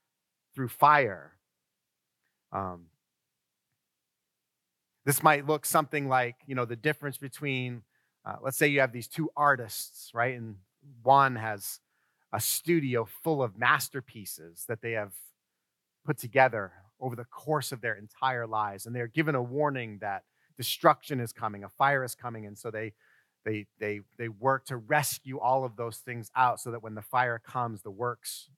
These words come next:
remain. And then you have this other who, again, also has a studio full of all the works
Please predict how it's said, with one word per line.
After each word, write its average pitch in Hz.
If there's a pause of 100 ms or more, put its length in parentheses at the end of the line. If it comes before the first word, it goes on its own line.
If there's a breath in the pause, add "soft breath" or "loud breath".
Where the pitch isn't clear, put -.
(120)
remain. 101 (760)
And 151
then 165
you 156
have 147
this 139
other 139 (720)
who, 165
again, 151
also 147
has 127
a 123
studio 123
full 165
of 120
all 135
the 127
works 123